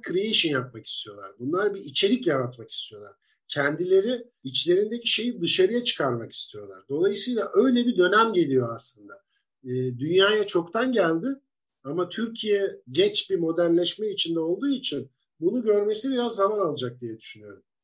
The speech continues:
Çünkü bir, hemen bir şey ekleyeyim. Bu, e, ünlü, e, YouTuber'lar var ya işte, e, böyle kavga ediyorlar vesaire yapıyorlar, bir şeyler yapıyorlar. Sonra da eleştiriliyor bu, bu, "Ya bunlar ne biçim, ne boş."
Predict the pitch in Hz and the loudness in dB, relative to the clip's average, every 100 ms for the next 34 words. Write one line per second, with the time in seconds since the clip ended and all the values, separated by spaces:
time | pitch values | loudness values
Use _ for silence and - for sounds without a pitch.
0 | _ _ - 233 240 233 - 160 208 160 | _ _ -6 -2 2 2 2 -4 -2 0
1 | 208 220 214 - 233 160 - 139 139 170 | 2 0 0 0 2 0 0 -6 0 0
2 | 180 175 _ _ _ _ 139 143 147 190 | 0 -4 _ _ _ _ -14 -6 0 2
3 | 202 208 202 - 147 151 143 175 196 208 | 2 2 2 0 -8 -8 -4 -2 -2 -2
4 | 196 196 190 190 226 185 139 - - 165 | 2 2 2 0 0 0 0 -2 -4 -6
5 | - 156 160 160 - 147 147 147 151 147 | -6 -10 -12 -14 -16 -16 -12 -8 -6 -6
6 | 160 165 165 170 165 165 165 160 160 - | -6 -4 0 0 2 0 0 -2 -2 -4
7 | 165 160 160 156 160 156 147 - 165 160 | -2 -2 -4 -4 -6 -4 -6 -4 -2 -2
8 | 156 151 165 156 160 - _ _ - 160 | -4 -6 -4 -4 -4 -8 _ _ -10 -4
9 | 175 170 151 156 165 - 170 165 160 143 | -2 -2 -4 -2 -2 -2 -2 0 -2 -2
10 | 131 127 131 143 131 - 139 123 143 151 | -2 -2 -4 -10 -10 -10 -10 -8 -6 -6
11 | 143 143 147 - 127 135 127 120 | -4 -4 -6 -6 -4 -4 -4 -6